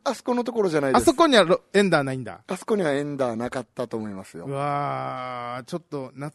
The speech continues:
Speaker 2: かしさをここで、
Speaker 1: うん。
Speaker 2: 昔を思い出しますね。
Speaker 1: そうなんですよ。
Speaker 2: うん。
Speaker 1: もう、だから行った平和通りの、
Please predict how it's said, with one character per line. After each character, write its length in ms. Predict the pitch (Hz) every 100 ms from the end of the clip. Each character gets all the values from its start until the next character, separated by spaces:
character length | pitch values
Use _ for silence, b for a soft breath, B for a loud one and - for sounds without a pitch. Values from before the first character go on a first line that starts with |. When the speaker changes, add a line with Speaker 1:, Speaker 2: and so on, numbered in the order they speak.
| - -
Speaker 2:
か 140 | 170
し 60 | -
さ 320 | - 165 139
を 80 | 117
こ 100 | -
こ 140 | 127
で、 240 | 123 120 - _
Speaker 1:
う 40 | 110
ん。 320 | 104 92 104 -
Speaker 2:
昔 360 | 143 180 165 160
を 60 |
思 180 | 151 147
い 40 | 139
出 100 | 139
し 120 | 135
ま 100 | 131
す 140 | -
ね。 240 | 104 95 95 _
Speaker 1:
そ 220 | - - 123
う 100 | 120
な 100 | 110
ん 80 |
で 120 | 104 110
す 120 | 117
よ。 80 | 98
Speaker 2:
う 40 |
ん。 560 | 110 110 110 104 95 - -
Speaker 1:
も 160 | 196
う、 60 | 214
だ 120 | 202
か 100 | 226
ら 60 | 233
行 100 | 240
っ 40 | -
た 100 | 156
平 260 | 196 233
和 140 | 233 214
通 80 | 208 196
り 220 | 185 - _ _ _
の、 240 | 170 202